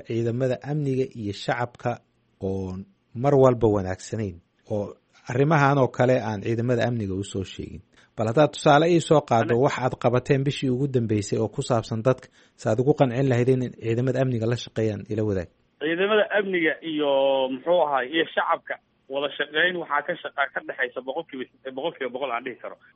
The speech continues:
Speaker 2: Waayo, eh, waxay ku xiran yihiin, muhiimadda waa maamulka iyo ciidanka. Maamulka iyo ciidanka markay wada sameeyeen, shacabkina waa gacantii labaad, wayna wada siman yihiin, waana wada shaqeynayaan.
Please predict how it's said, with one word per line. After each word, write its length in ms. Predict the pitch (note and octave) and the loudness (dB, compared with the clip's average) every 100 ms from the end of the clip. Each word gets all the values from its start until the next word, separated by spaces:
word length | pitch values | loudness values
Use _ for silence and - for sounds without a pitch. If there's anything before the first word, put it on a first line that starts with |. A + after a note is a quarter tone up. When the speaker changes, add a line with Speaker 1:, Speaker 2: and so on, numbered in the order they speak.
| _ | _
Speaker 2:
Waayo, 380 | D#3 F3+ E3 D3+ B2 - - | 2 4 2 -2 -4 -12 -20
eh, 280 | - C#3+ C#3 | 0 2 2
waxay 200 | C3+ - | -2 -2
ku 80 | A#3+ | 0
xiran 260 | G#3 G3+ G3 | 4 4 2
yihiin, 280 | E3+ D3 | 0 -2
muhiimadda 440 | D3 D3+ F3+ G#3 F3+ | -2 0 0 0 2
waa 200 | E3+ D#3+ | 4 4
maamulka 480 | E3+ G#3 A3 G#3 F#3 | 4 2 0 -2 0
iyo 140 | E3 C#3+ | -2 0
ciidanka. 400 | D#3+ F3 D3 D#3 | 0 2 0 0
Maamulka 320 | F3+ A#3+ G3+ | 0 2 0
iyo 100 | F#3 | -2
ciidanka 220 | G#3 G#3 | 0 2
markay 200 | F#3+ F3 F3+ | -2 -6 -4
wada 140 | E3+ | -4
sameeyeen, 260 | E3 F3+ - | -2 -4 -2
shacabkina 360 | E3 D#3+ E3 | -2 -2 0
waa 100 | D#3 | 0
gacantii 320 | C#3 C#3+ D#3+ G3 | 0 -2 0 2
labaad, 300 | F#3+ G3+ G3+ _ _ | 6 4 2 _ _
wayna 280 | D#3+ E3+ E3 | 0 2 4
wada 200 | D#3+ D#3+ | 4 2
siman 240 | D#3 E3+ G#3+ | 0 -2 0
yihiin, 260 | G#3+ G#3+ G#3 | 2 0 2
waana 220 | E3 D#3+ | 0 2
wada 220 | D#3 D#3 | 0 -2
shaqeynayaan. 640 | E3 F#3 G#3+ G#3 G#3 G#3 | 0 2 4 4 2 2